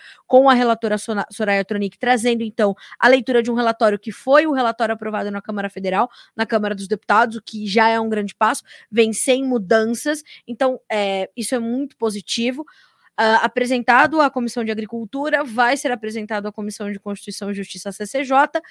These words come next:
vai pra plenária. Aí, lá no plenário, vamos, vamos rezar pra que tudo dê certo, o marco temporal seja aprovado, como aconteceu na Câmara dos Deputados, e aí vai pra sanção.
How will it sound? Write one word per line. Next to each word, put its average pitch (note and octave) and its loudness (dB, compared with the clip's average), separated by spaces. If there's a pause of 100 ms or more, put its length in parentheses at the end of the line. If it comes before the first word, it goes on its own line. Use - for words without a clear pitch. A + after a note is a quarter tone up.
(340)
vai C4+ 4
pra D4 0
plenária. D4+ -2 (340)
Aí, A#3 2
lá C#4 6
no C4 -4
plenário, B3+ 0
vamos, C4 -4
vamos C4 -4
rezar B3 2
pra A#3 -8
que - -18
tudo G3+ -14
dê A#3+ -2
certo, C4+ -2 (300)
o B3+ -6
marco B3 2
temporal A3+ 2 (240)
seja C4 4
aprovado, B3 0
como G#3 -6
aconteceu G3+ -10
na G3+ -6
Câmara G#3 -6
dos G3 -14
Deputados, A#3+ 0 (260)
e B3+ -2
aí A#3+ 4
vai A#3 2
pra A3+ -6
sanção. A3 -8